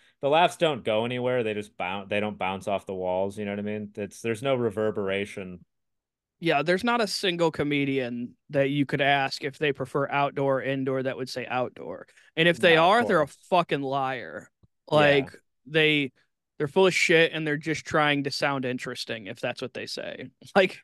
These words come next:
Speaker 2: they're a goddamn liar. None of those shows are better than an indoor show. An indoor show with low ceilings and a packed room is ten times out of ten better than a completely sold out outdoor show.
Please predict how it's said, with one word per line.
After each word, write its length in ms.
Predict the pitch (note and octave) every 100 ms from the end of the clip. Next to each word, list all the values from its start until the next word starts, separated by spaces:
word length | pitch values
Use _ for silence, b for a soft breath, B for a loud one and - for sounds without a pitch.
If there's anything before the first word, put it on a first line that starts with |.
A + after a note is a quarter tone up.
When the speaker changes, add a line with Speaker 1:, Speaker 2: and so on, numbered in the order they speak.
| B B A3+
Speaker 2:
they're 160 | E3+ D#3
a 60 |
goddamn 680 | B2+ D#3 D3+ E3 D#3+ D#3+ D3+
liar. 460 | C#3+ C3+ B2+ A#2+ C3
None 320 | C#3 D3+ D#3+
of 80 | E3
those 180 | D#3+ D#3
shows 300 | E3+ C#3+ C#3+
are 80 |
better 300 | C3+ C3+ C3+
than 140 | C3+ C3
an 100 | B2+
indoor 400 | C3 B2+ A#2+ B2
show. 240 | - B2 B B B
An 80 | C#3+
indoor 520 | - F3 F#3 F#3+ F#3 F3+
show 360 | - E3+ E3
with 200 | D#3+ C3
low 360 | A#2+ C3+ E3 E3
ceilings 640 | - E3+ D#3+ E3 E3 D#3+
and 80 | C3+
a 60 | A#2
packed 360 | - D3 D3+ -
room 420 | C#3+ D3 C#3+ C#3+ b b b _ D3+
is 320 | C#3+ C3 - b b b _ -
ten 240 | F#3+ G3+
times 340 | G3+ F3+ E3+
out 140 | E3+ E3
of 60 |
ten 400 | D3 D#3 C#3+ C#3
better 360 | C3 D3 D3 D3
than 640 | C#3+ D3 C#3+ C#3 C3+ C#3 B2+ -
a 100 | D3+
completely 480 | C#3 D3+ E3 D3+ C#3+
sold 380 | - - D3 C#3+
out 240 | C#3+ B2+
outdoor 480 | C3+ C3+ C3 C3 B2+
show. 540 | C3 B2 F#2+ F#2+ G#2